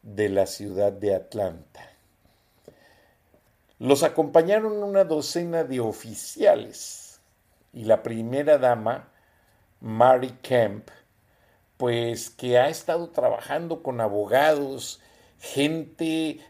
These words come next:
de las agencias estatales y federales antitráfico, y pues que están preocupados. Y el nuevo alcalde,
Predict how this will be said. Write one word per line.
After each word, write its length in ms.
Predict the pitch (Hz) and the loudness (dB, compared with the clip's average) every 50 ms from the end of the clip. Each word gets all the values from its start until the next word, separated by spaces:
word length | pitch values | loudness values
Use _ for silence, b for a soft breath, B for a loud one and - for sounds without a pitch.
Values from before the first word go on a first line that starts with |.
| B | B
de 200 | - 113 117 117 | -4 0 2 6
las 220 | 110 110 107 - - | 8 6 6 6 2
agencias 680 | 113 104 - 139 143 151 151 139 - - 156 143 - - | -2 -2 0 -2 -2 -2 -2 -6 -4 -2 -2 -2 -2 -4
estatales 840 | 117 - - - - 110 104 - - 131 143 147 143 143 143 - | -8 -10 -8 2 2 2 2 4 4 4 4 4 2 -4 -6 -8
y 80 | 123 104 | -12 -8
federales 840 | - 110 104 98 104 104 113 123 135 139 131 127 123 120 - - - | -4 -2 0 0 2 6 8 8 8 6 4 0 -4 -4 -6 -10 -4
antitráfico, 1200 | - 127 107 101 - - - 98 - - - 123 139 143 139 - 120 117 - _ - 131 135 131 b b b b b b b b b b b b _ | -4 -4 -4 -4 -8 -12 -16 -20 -18 -4 2 4 4 4 2 -2 -8 -18 -20 _ -8 -8 -8 -8 b b b b b b b b b b b b _
y 180 | 151 160 156 135 | -10 -8 -8 -8
pues 640 | - - 147 147 147 143 139 139 139 - - - b b b b b b b _ | -4 0 2 2 4 4 2 2 -2 -4 -8 -12 b b b b b b b _
que 100 | - 147 | -4 -4
están 340 | 143 139 - - 175 185 190 | -4 -2 -4 -6 -8 -8 -6
preocupados. 1000 | - - 220 214 214 - 170 - - 165 - - 320 - - - - - - - _ | -2 -2 -2 -2 -2 -6 -10 2 4 4 6 6 2 0 -2 -6 -10 -14 -16 -18 _
Y 220 | - 139 135 143 156 | -12 -2 0 2 2
el 180 | 156 156 160 | 2 2 0
nuevo 320 | 175 196 214 220 226 233 247 | 2 2 2 4 4 4 4
alcalde, 760 | 240 226 - - - 214 196 160 135 127 123 139 156 - - | 4 2 -2 2 6 8 8 8 8 6 0 -4 -4 -4 -8